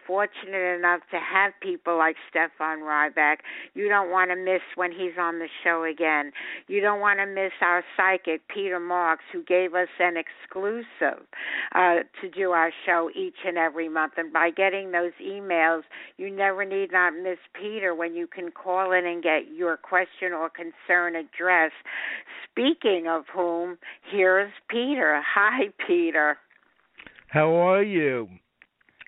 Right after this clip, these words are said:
Speaker 2: I
Speaker 1: We're
Speaker 2: have been
Speaker 1: good.
Speaker 2: listen-, I have been listening to the show from the inception, and I discovered my two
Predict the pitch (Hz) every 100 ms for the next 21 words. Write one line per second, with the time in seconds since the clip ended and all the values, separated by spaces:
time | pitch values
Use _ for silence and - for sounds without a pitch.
0 | - - - - _ - 147 220 226 226
1 | 160 233 254 180 156 170 - _ _ _
2 | _ _ - 147 156 156 139 160 165 175
3 | - 180 180 180 185 - 175 170 170 -
4 | - 160 147 139 143 147 - 147 147 147
5 | 151 151 139 - 127 123 - 147 139 139
6 | 151 170 - - - - _ 143 151 147
7 | 147 143 143 143 143 - 135 135 135 135
8 | - - 143 143 156 151 139 135 127 -
9 | 175 175